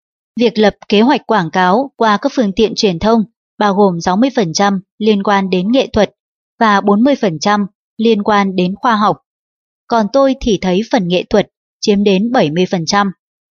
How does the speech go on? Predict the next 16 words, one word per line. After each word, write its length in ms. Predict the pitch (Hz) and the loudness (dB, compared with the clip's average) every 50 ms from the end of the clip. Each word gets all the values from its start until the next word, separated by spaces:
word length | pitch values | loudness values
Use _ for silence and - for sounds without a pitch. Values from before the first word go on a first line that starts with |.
| _ _ _ _ _ _ _ _ _ _ _ _ _ _ _ | _ _ _ _ _ _ _ _ _ _ _ _ _ _ _
Có 260 | - 196 180 175 180 185 | -4 -2 0 0 0 0
rất 160 | 196 277 294 | 0 0 2
nhiều 180 | 277 226 180 | 2 2 2
yếu 180 | 165 175 175 180 | 2 0 -2 0
tố, 440 | - - 196 185 190 247 302 294 - _ _ _ _ _ | 0 2 2 4 4 2 2 -2 -8 _ _ _ _ _
một 160 | - 247 247 - | -2 0 0 0
số 240 | - 226 202 202 | 2 2 2 2
có 120 | 202 - 311 | 0 0 0
thể 160 | - 294 214 | 0 0 -2
nằm 240 | 170 175 170 160 165 | -2 -2 -4 -4 -4
trong 300 | - 196 190 190 185 180 | -2 -2 -2 -2 -2 -2
tầm 200 | - 196 165 151 | -2 -2 -4 -2
kiểm 220 | - - 180 151 135 | -4 -4 -4 -4 -4
soát 200 | - - 262 302 - | -4 -4 -4 -4 -2
của 180 | - 196 160 151 | -2 -2 -2 0
bạn, 180 | 180 185 170 | 0 0 0